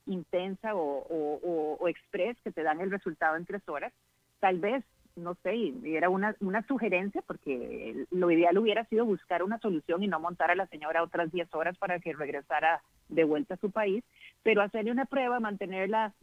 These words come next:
cuatro o cinco horas, porque salen en tres horas los resultados, tal vez hacer a la señora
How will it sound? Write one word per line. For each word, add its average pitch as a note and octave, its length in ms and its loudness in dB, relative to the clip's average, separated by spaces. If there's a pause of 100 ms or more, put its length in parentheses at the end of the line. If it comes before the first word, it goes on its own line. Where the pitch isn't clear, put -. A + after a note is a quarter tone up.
cuatro A3 380 2
o G3 60 -8
cinco G#3 320 -6
horas, G3+ 220 -6
porque F3+ 220 -10
salen F3 260 -6
en F3+ 100 -8
tres F#3+ 200 -10
horas F3+ 180 -2
los F3+ 120 -6
resultados, G3 600 -2
tal E3+ 180 0
vez G3 260 0 (420)
hacer F#3+ 320 2
a G#3 60 2
la G#3 140 2
señora G#3+ 580 0